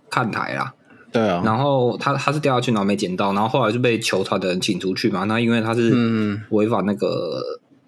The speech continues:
Speaker 1: 球迷的那些准则，只是
Speaker 2: 对。
Speaker 1: 如果他真的捡到的话，就算被请出去也无所谓吧。
Speaker 2: 超赚。
Speaker 1: 然后这颗球在大联盟他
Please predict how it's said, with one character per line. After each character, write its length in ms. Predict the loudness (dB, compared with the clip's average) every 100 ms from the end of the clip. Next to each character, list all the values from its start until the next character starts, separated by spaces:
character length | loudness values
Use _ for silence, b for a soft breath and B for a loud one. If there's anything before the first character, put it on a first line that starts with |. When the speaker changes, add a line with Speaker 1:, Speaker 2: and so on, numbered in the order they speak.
| -12
Speaker 1:
球 200 | -4 -2
迷 160 | -2 -2
的 80 | -2
那 80 |
些 240 | 0 0 0
准 260 | -2 -6 -6
则， 300 | -10 -10 -12 _ _ _ -2
只 160 | 2
是 100 | 6
Speaker 2:
对。 280 | 6 4 0 -6 2
Speaker 1:
如 120 | 4
果 140 | 4
他 100 | 2 2
真 180 | 4
的 100 | 2
捡 220 | 2 0 2
到 160 | 2
的 80 | 2
话， 400 | 0 0 0 -4 -4
就 140 | 0
算 160 | 0 2
被 100 | 2
请 160 | 0 -2
出 120 | 0
去 100 | 0
也 80 | 0
无 140 | -2
所 180 | -4 -2
谓 160 | -2
吧。 260 | -4 -8 -10 _ _ -4
Speaker 2:
超 200 | 0 2
赚。 320 | 2 0 -2 _ b -2
Speaker 1:
然 140 | 0
后 640 | 2 2 2 4 2 -2 -8 _ -6
这 180 | 0 2
颗 140 | 2
球 560 | 0 2 4 4 2 -2 -16 _ _ _ _ _ _ _
在 320 | -2 2 2
大 160 | 2 2
联 100 | 2
盟 240 | 2 2
他 680 | 2 2 2 2 2 0 -2